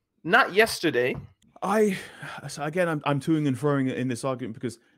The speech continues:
Speaker 2: I, I can understand where you're coming from in that it is very hard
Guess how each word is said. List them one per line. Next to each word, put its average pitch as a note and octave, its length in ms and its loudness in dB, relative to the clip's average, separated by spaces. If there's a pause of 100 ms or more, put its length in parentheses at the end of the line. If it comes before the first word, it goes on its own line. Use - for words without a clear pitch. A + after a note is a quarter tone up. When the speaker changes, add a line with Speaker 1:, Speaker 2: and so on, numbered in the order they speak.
(300)
Speaker 2:
I, - 260 -12
I B2 80 0
can C#3 160 0
understand B2+ 640 0
where A2 200 2
you're G2+ 120 2
coming G2+ 280 -8
from F#2 260 -12
in F#2+ 160 -10
that F#2 180 -12 (400)
it A2 100 -8
is G#2 120 -4
very A#2 320 0
hard G2+ 600 -2